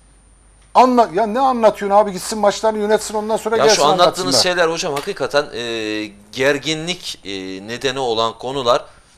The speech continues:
Speaker 2: Tekrar tekrar ben bunun içine girip de yorum yaparsam Doğancığım hakikaten bayır aşağı ağır şeyler gider. Şu Vahap Hoca'nın anlattığı şeyler, ortaya koyduğu, çizdiği tablo, fotoğraf Türk futbolunu gerçekten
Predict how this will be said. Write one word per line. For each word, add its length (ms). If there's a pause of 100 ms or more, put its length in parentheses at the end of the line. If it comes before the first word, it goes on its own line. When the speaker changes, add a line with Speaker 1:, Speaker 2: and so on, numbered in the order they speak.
(100)
Speaker 2:
Tekrar 340
tekrar 360
ben 160
bunun 160
içine 300
girip 260
de 60
yorum 300
yaparsam 500
Doğancığım 380
hakikaten 540 (360)
bayır 220
aşağı 360
ağır 240
şeyler 360
gider. 320 (520)
Şu 500 (380)
Vahap 320
Hoca'nın 380
anlattığı 600
şeyler, 440 (200)
ortaya 540
koyduğu, 420
çizdiği 540
tablo, 320
fotoğraf 500 (720)
Türk 220
futbolunu 500
gerçekten 580